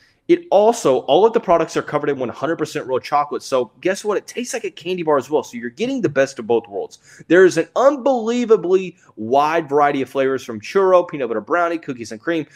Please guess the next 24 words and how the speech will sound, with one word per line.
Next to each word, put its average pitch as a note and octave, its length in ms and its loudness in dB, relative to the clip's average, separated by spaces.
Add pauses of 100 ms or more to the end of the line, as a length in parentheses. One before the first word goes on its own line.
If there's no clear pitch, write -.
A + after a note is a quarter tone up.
(180)
so G#3+ 400 4
on F3 280 4
and C#3+ 240 -4
so B2 340 -2
forth. A2+ 340 -2
If A2 120 -8
you A2+ 120 -6
don't D#3 160 0
believe C#3+ 180 -2
me, D3+ 100 -2
go F#3+ 320 2
to A3 160 -10
built F#3+ 220 0
dot D#3+ 160 -2
com, F3 220 -2
check G3 240 -6
out F#3+ 120 -4
the E3 60 -2
macros D3 500 -2
chart C3 320 -2 (300)
and C3+ 160 -4
see G#3 240 -6
for G#3+ 160 -8
yourself. F3 480 0